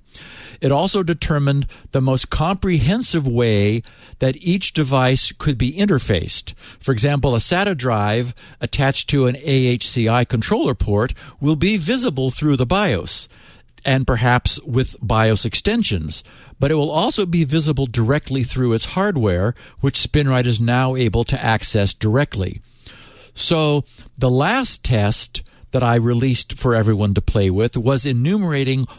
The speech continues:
all the drives and showing all of each drive's relevant data far more comprehensively than any previous release of SpinRite had. That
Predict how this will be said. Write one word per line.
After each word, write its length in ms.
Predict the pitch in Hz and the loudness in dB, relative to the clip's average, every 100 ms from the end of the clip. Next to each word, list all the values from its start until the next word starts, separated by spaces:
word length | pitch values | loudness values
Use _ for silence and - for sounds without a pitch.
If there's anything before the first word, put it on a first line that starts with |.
| _ | _
all 340 | - 123 185 226 | -2 0 2 -2
the 120 | 220 | -4
drives 640 | 160 151 143 139 135 135 - - - | -2 -2 0 0 0 -4 -8 -18 -6
and 120 | 143 | -4
showing 320 | - 147 131 - | 0 0 0 -4
all 420 | - 139 190 214 | -4 0 0 0
of 160 | 165 143 | -2 -2
each 240 | 151 - | -4 -4
drive's 480 | 143 139 139 139 113 | -2 0 2 2 0
relevant 640 | 110 143 170 143 127 120 | 0 0 0 0 -2 -2
data 440 | 104 139 127 104 110 - - _ _ | 0 2 2 2 0 -4 -20 _ _
far 300 | - 165 214 | -4 0 2
more 200 | 208 175 | 2 0
comprehensively 1000 | 165 - 143 - 127 139 165 - 92 104 104 | -2 -2 -2 0 0 2 0 -2 -2 0 0
than 180 | 113 117 | 0 -2
any 340 | 156 160 175 | 0 0 0
previous 640 | - 147 135 117 120 - | 0 0 0 0 -2 -2
release 360 | 113 110 110 - | 0 0 0 0
of 80 | 104 | -2
SpinRite 560 | - - 104 101 101 | 0 2 4 4 2
had. 480 | 98 165 139 80 - - - - - - - - _ 120 | 2 2 0 -2 -6 -12 -18 -20 -20 -20 -20 -20 _ -2
That 260 | 147 247 | 0 0